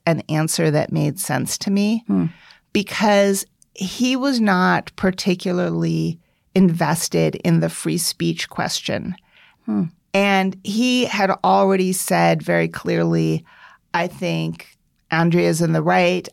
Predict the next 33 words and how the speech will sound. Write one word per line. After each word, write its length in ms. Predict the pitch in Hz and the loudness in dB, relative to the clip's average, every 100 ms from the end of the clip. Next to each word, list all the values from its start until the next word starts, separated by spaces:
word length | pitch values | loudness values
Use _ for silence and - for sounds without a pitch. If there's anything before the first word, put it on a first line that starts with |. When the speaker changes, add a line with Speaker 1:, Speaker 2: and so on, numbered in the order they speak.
| - | -4
Speaker 1:
I'm 180 | 170 165 | -2 0
in 120 | 160 | -2
the 80 | 156 | 0
wrong, 640 | 175 170 165 165 165 160 - - _ | 2 4 4 4 4 2 -2 -20 _
she 220 | - 190 | -4 0
didn't 180 | 170 165 | 2 2
do 120 | 165 | 2
anything 380 | 160 160 165 160 | 2 0 0 0
wrong." 580 | 165 160 156 156 156 151 - - _ _ _ - | 4 4 4 2 0 -2 -6 -20 _ _ _ -2
And 180 | 175 185 | 0 2
yet, 480 | 196 202 202 - _ _ - | 2 2 -2 -8 _ _ -6
this 240 | 180 180 196 | -2 -2 0
lawsuit 460 | 190 196 - 175 | 0 0 0 -2
just 400 | - 170 160 - | 0 -2 -2 -8
kept 300 | - 160 - | -6 -4 -2
on 240 | 165 160 170 | -2 -2 0
going. 580 | 233 233 156 151 165 - - - - | 0 2 0 -2 -4 -8 -20 -20 -6
His 260 | 202 240 196 | 0 0 0
attorneys 800 | - - 320 349 - - - - _ _ | -4 -2 0 0 0 -4 -10 -14 _ _
were 220 | - 190 165 | 2 2 4
very 260 | 175 160 | 2 0
interested 720 | - 160 170 - 135 - - - | -2 -4 -4 -4 -4 -4 -6 -4
in 480 | 160 160 160 156 160 _ _ | -2 0 0 -2 -4 _ _
kind 160 | - 156 | -4 -4
of 160 | 151 - - | -4 -8 -12
forging 480 | - 180 170 170 170 | -2 0 2 2 2
new 180 | 165 165 | 2 0
law 480 | 156 123 127 113 - 175 | -4 -2 -2 -4 -6 -2
around 460 | 160 147 147 151 | 0 2 0 0
this 320 | 147 147 - - | 0 -2 -4 -8
question 540 | - 143 - 151 147 | -4 -4 -4 -4 -2
of 200 | 143 156 | -2 -4
what 360 | 151 143 147 | -4 -2 -2